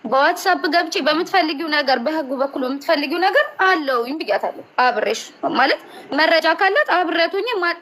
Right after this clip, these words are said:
የምትሄድበት ድረስ መሄድ እችላለሁ። እኔ አሁን የምነግርሽ የሰው ነው። ገባሽ አቡ? እኔ አንቺ ጋርም እኮ መጥቼ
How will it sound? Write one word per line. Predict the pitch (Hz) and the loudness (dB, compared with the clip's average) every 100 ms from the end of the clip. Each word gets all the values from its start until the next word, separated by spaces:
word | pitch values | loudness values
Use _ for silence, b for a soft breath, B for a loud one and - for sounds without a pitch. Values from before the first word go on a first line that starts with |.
| - | -8
የምትሄድበት | 294 - 392 320 254 311 | -10 -6 -4 -4 -2 -2
ድረስ | 302 494 330 | 0 -2 -2
መሄድ | 320 370 - _ 262 | -6 -8 -12 _ -10
እችላለሁ። | - 233 185 202 - - - - - - - - - - - - 156 - - - - - - - | -4 0 0 -2 -14 -20 -20 -20 -18 -16 -16 -12 -12 -12 -8 -4 -4 -4 -2 -2 -2 -6 -10 -2
እኔ | 233 262 | 0 2
አሁን | 294 311 311 | 2 0 -2
የምነግርሽ | 311 330 330 453 311 | 0 0 0 -4 -2
የሰው | 311 339 311 247 | -2 0 -2 0
ነው። | 220 208 | -2 -2
ገባሽ | 226 233 320 359 | -2 -2 0 0
አቡ? | 269 233 | -2 -2
እኔ | 294 | -2
አንቺ | 320 330 339 | -2 -2 -2
ጋርም | 302 294 | 0 0
እኮ | 294 285 | -2 -2
መጥቼ | 262 - | -2 -4